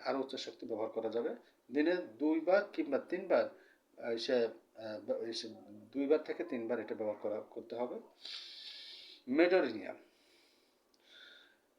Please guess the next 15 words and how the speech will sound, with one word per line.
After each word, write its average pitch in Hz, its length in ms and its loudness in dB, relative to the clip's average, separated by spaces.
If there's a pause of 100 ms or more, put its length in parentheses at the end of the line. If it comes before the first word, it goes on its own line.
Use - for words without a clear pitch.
(320)
ভগন্দর, 202 580 8 (840)
অর্শ, - 220 6 (340)
গেজ 165 300 12 (400)
বা 135 80 6 (100)
ভগন্দর 170 480 0
পীড়ায় 120 300 4 (600)
মলদ্বার 156 420 6
হতে 175 160 0 (180)
মাংসের 160 460 2 (140)
ধোয়ার 147 320 6
মতো 170 200 0 (640)
যদি 147 200 6 (140)
দুর্গন্ধ 143 440 0 (160)
রস 131 200 6 (120)
ধরে - 180 -4